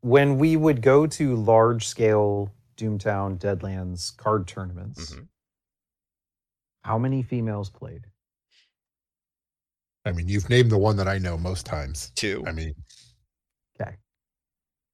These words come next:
Speaker 2: It was usually, uh, Killer Carrie and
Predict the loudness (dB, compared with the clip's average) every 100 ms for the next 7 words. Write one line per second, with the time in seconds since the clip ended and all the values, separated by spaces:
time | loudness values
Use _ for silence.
0 | _ -16 -10 -8 -6 -6 -4 -4 -4 -4
1 | -4 -4 -4 -4 -4 -6 -6 -6 -6 -6
2 | -8 -10 -10 -10 -6 -4 -2 -2 -2 -4
3 | -6 -8 -6 -6 -8 -10 -12 -16